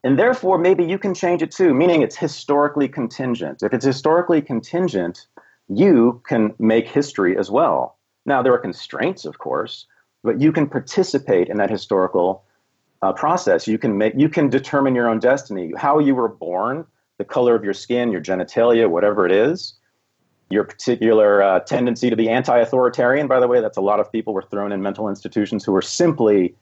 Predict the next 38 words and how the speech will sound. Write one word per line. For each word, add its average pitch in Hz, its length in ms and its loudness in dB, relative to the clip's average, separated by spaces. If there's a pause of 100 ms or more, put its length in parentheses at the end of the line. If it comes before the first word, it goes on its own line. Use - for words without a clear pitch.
(160)
anti-authoritarian. 127 1160 0 (1200)
You 143 160 2
can, 170 420 0
you 143 140 2
can 175 260 -2
do 156 180 2
what 175 160 2
you 160 120 0
want - 520 -8 (240)
for 131 120 0
the 123 80 4
most 131 280 0
part. 90 200 0
At 135 40 2
least 147 160 0
you 135 100 0
have 135 200 0
some 156 400 -2
say. 139 300 2
And 110 100 0
the 127 60 4
other 196 160 4
thing 185 160 -4
he 151 60 -4
said 139 220 -2
is, 85 100 -8 (100)
and 98 120 -10
then 95 80 -6
I'll, 82 180 -6 (100)
I'll - 240 -10
finish. 90 280 -6 (840)
And 120 80 2
this 139 100 0
is 143 80 2
also 165 220 2
very 123 160 2
important, 107 280 -2
also 107 200 -4